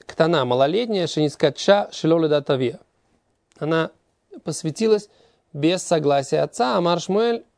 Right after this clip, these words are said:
сказал, «Шмуэль, цеха гет, цеха миюн». Она должна и гет получить, и миюн, то есть отказаться от, э, кидушин дерабонан, как мы объясняли.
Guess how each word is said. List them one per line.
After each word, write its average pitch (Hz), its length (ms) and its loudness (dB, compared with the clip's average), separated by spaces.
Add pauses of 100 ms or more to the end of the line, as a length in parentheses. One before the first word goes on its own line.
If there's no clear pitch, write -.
(140)
сказал, 156 300 -4
«Шмуэль, 190 260 -2
цеха 170 240 -2
гет, 170 280 0
цеха 147 460 -6
миюн». 147 360 -2 (720)
Она 165 420 0 (1400)
должна 143 260 0
и 151 120 -2
гет 202 220 2
получить, 165 440 -2
и 175 80 4
миюн, 170 360 2
то 127 60 -10
есть 117 140 -8
отказаться 151 880 0
от, 139 360 -4
э, 123 640 0
кидушин 131 720 -2
дерабонан, 127 640 2
как - 180 -16
мы 156 100 -10
объясняли. - 420 -14